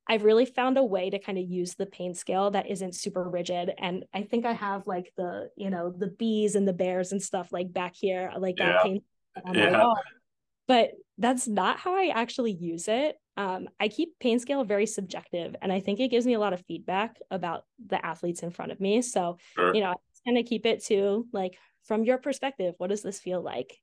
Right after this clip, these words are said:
Speaker 1: Zero is no pain at all for you, and ten is the worst pain you have ever felt in your life.
Speaker 2: Yep.
Speaker 1: Like,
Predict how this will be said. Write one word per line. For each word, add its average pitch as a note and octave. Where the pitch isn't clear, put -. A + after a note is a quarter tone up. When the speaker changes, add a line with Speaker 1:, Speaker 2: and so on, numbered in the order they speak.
Speaker 1:
Zero G#3+
is G#3
no G3
pain G#3
at G#3+
all G#3
for -
you, G#3
and G3
ten G#3+
is G#3
the F#3
worst G3+
pain G3+
you G#3+
have G3
ever E3
felt -
in D3+
your -
life. -
Speaker 2:
Yep. F3+
Speaker 1:
Like, -